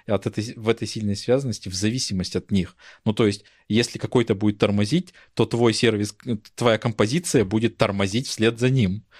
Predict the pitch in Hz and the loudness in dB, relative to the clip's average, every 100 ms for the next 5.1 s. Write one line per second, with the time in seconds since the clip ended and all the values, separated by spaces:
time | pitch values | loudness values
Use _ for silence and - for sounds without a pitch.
0 | - _ - 107 104 113 110 123 - 127 | -20 _ -6 0 2 2 4 2 2 0
1 | 110 110 120 127 117 107 - 110 104 98 | 0 0 0 0 0 -2 0 0 2 0
2 | 110 - 110 101 113 - - 196 143 92 | -2 -2 -2 0 -2 -2 2 2 2 -2
3 | - - - 98 117 135 - 110 98 - | -6 -12 -6 -2 0 -2 -2 -2 -2 -2
4 | 127 131 - - - 113 - 113 101 80 | 0 0 -2 -10 -6 -6 0 0 0 -4